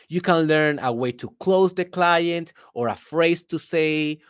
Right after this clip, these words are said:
or a keyword to say, or maybe about timing,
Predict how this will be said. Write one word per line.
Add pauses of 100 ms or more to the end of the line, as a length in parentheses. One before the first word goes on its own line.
(140)
or
a
keyword
to
say, (160)
or
maybe
about
timing,